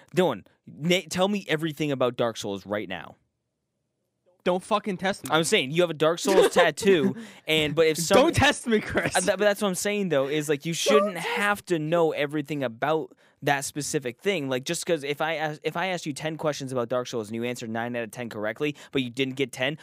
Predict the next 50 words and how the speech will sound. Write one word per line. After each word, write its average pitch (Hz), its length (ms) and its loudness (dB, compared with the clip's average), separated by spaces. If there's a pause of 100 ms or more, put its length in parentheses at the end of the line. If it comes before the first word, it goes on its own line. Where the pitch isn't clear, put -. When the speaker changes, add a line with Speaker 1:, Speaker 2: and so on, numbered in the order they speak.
Speaker 1:
you're 120 160 -2
not 120 140 -2
a 120 40 -2
real 113 200 -4
Dark 98 260 -4
Souls 95 280 -6
fan. 82 300 -8
Go 165 80 -2
fuck 165 240 -4
yourself. 117 260 -6
Speaker 2:
Yeah, 107 60 -6
Speaker 1:
That's - 140 -6
not 143 160 2
Speaker 2:
I, 139 40 -2
Speaker 1:
how 131 120 -4
that 110 100 -2
Speaker 2:
gate-, 95 60 -6
Speaker 1:
works. 165 480 -6
Speaker 2:
gatekeeping 233 560 -2
is 190 160 -4
a 175 80 -6
severe 147 420 -4
problem, 139 540 -8
and 113 280 -16
it, 123 200 -14
it 127 140 -16
is 117 80 -20
definitely - 400 -20
bullshit. - 500 -18
Speaker 1:
Yeah, 58 180 -8 (320)
but 175 160 -4
there 190 180 0
are 170 200 2 (100)
certain 160 440 0
Speaker 2:
In 208 40 2
most 208 380 4
cases. 170 420 -6
Speaker 1:
Yeah, 139 260 2
there, 139 200 -2
there 143 160 0
are 143 160 2
exceptions. 82 640 -8 (320)
Nazis 160 460 2
are 135 60 -2
not 127 200 0
allowed 110 240 -2
in 104 60 -8
my 98 100 -6
fan 98 180 -8
base. 80 280 -10